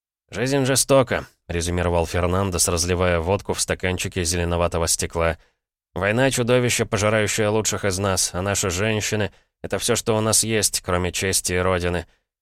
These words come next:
Горюйте, Себастьян», добавил он мгновение спустя. «Меня можете не стесняться, я сам такой». Что имел в виду полковник?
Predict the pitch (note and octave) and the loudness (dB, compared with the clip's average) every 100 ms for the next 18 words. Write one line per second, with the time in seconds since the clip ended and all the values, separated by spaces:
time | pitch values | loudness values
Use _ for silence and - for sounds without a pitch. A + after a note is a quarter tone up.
0 | _ - A2 C3+ D3+ C3 - A2 G#2+ - | _ -2 0 2 2 0 0 2 0 0
1 | - F2+ E2+ - _ _ - F2 F#2 E2+ | 0 -2 -2 -8 _ _ -6 -2 0 0
2 | E2+ - G2 G2 F2 E2 E2+ E2 D#2+ D#2+ | -2 -2 0 2 0 0 -2 -2 -2 -2
3 | D#2+ - D#2+ - E2+ E2 - _ _ _ | -2 -4 -4 -2 -2 -2 -6 _ _ _
4 | _ D#2+ F#2+ A#2+ B2+ B2 A#2+ A#2+ A2 G#2+ | _ -6 -2 2 2 2 0 0 0 0
5 | - A2 G#2+ - F2+ F2 - F#2+ F2 D#2+ | 0 0 0 0 -2 0 2 0 -2 -4
6 | E2+ D#2 - _ _ _ _ _ _ _ | -2 -4 -6 _ _ _ _ _ _ _
7 | - - - C3+ C3+ B2+ G#2 G#2 A2 - | -8 -4 0 2 4 4 2 -2 -2 2
8 | A2 G#2 A2 F2+ F2 E2 | 0 2 0 2 0 -4